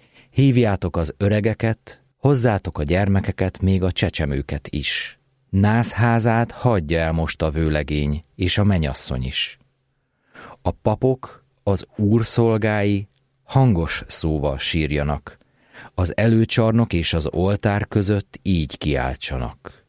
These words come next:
„Könyörülj, Uram, könyörülj népeden!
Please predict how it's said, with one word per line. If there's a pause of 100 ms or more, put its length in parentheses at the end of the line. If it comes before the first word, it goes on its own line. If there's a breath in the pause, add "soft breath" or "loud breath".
(100)
„Könyörülj,
Uram, (580)
könyörülj
népeden!